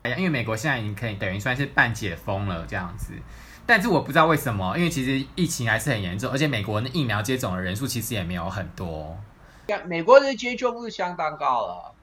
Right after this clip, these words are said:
Speaker 1: 以他们从开始接种的时间到现在来看起来，看起来并没有到可以如此自由活动的一个状态啦。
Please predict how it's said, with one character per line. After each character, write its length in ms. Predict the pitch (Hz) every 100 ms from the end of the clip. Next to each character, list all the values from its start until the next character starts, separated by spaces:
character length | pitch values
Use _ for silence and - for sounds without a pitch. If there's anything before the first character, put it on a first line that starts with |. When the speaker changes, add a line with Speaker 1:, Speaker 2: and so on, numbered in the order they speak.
| -
Speaker 1:
以 160 | 160
他 240 | 156 214 226
们 160 | 208
从 320 | 185 156 135 135
开 200 | 185 196
始 160 | 185 123
接 240 | 143 139
种 280 | 139 95 92 -
的 100 | 117
时 240 | - 113
间 360 | 101 131 117 117
到 200 | 135 127
现 180 | 127 123
在 140 | 120
来 160 | 90 92
看 260 | - 120
起 160 | 104 98
来， 180 | 90 92 - -
看 180 | - 202
起 100 | 180
来 80 | 127
并 200 | - 170
没 120 | 139
有 200 | 139 117 - -
到 180 | 147 135
可 160 | 123
以 220 | 127 101
如 160 | 107 123
此 200 | 123 107
自 320 | 101 - 151
由 180 | 120 110
活 260 | 117 101 113
动 260 | 147 113
的 140 | 101 107
一 40 |
个 100 | 107
状 320 | 104 127 98
态 300 | 120 101 82 78
啦。 160 | 76